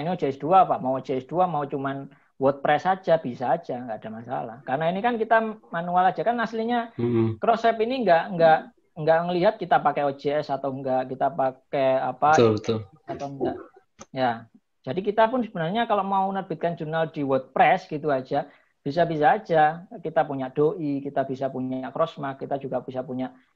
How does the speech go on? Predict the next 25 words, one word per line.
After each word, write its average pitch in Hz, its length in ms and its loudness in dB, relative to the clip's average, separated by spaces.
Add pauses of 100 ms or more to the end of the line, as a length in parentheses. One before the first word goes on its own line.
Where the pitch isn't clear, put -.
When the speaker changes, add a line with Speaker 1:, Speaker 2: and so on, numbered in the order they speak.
(140)
Speaker 1:
Seated 175 400 -6
By, 135 480 4
meskipun 202 560 -4
web 139 240 -2
jurnal 135 320 -4
kita 143 240 -2
itu 180 80 -8
pakai 151 240 -2
WordPress 123 560 -4
gitu. 113 320 -16
Tapi 170 320 -6
ya - 0 -
nggak 139 240 -4
tahu 151 240 2
kita 151 80 -2
bisa 127 240 -6
akreditasi 131 480 -8
atau 135 160 -8
nggak 120 220 -6 (100)
gitu. - 100 -20 (540)
Ya. 107 240 -10 (720)
Tapi 156 240 -8
kalau 175 160 4
Tendek 156 240 0
Scopus 180 640 -2